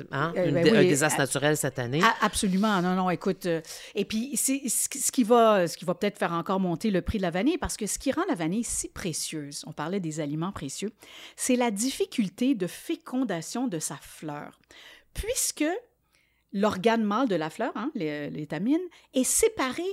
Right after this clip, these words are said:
Speaker 2: de l'organe femelle, le pistil, par une espèce d'hymen, en fait, par une espèce de languette ou de membrane. Et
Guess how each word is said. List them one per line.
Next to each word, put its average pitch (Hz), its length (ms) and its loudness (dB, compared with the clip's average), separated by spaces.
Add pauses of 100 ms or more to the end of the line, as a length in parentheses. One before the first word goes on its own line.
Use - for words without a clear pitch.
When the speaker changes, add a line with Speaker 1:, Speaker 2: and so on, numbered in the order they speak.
(160)
Speaker 2:
de 190 100 0
l'organe 180 380 -2
femelle, 269 380 0
le 185 80 -2
pistil, 330 460 -6 (300)
par 254 300 -4
une 359 140 4
espèce 320 500 -2
d'hymen, 202 520 4
en 196 100 0
fait, 262 180 -4
par 180 140 -2
une 180 100 -2
espèce 254 240 -4
de 180 80 0
languette 196 600 -2
ou 196 40 -6
de 156 120 -2
membrane. 160 760 -2 (680)
Et 277 120 6